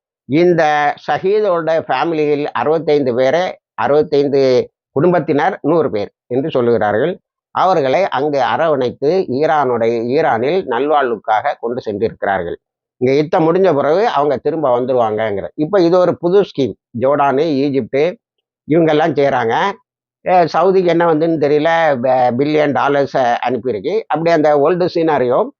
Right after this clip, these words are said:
பெரிய அளவில் மாறுகிறது. இஸ்ரேலிய இராணுவமே நேத்து அறுபத்தி நாலு பேர்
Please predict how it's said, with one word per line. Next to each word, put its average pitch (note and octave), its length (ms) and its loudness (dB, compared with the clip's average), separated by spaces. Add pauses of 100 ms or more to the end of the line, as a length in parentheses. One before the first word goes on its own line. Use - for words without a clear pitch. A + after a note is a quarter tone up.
(360)
பெரிய F3 300 2
அளவில் D3 360 0
மாறுகிறது. C3 500 -2 (460)
இஸ்ரேலிய F#3+ 440 2
இராணுவமே E3+ 680 0
நேத்து D#3+ 420 -2
அறுபத்தி D#3+ 420 -2
நாலு D#3 280 0
பேர் E3 280 2